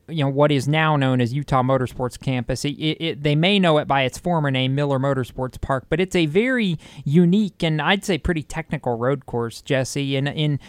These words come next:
just a minute or two here that we've got in this segment, uh, talk a little about what it was like to drive the track and, and,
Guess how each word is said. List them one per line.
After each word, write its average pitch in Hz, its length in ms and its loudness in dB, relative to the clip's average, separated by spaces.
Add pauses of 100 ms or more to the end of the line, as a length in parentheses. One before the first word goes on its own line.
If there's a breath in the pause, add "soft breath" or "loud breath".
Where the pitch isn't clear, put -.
(140 loud breath)
just 190 240 -4
a 170 60 -2
minute 170 320 0
or 139 100 0
two - 220 -2
here 156 240 2
that 143 140 0
we've 131 180 -2
got 156 240 6
in 135 120 -2
this 131 140 0
segment, 147 640 2
uh, 139 80 4
talk 208 300 4
a 233 40 -2
little 190 280 2
about 160 300 4
what 165 180 4
it 127 80 -2
was 147 160 0
like 156 220 2
to 143 100 -2
drive 147 400 4
the 135 80 0
track 135 500 2
and, 135 160 -2
and, 135 240 2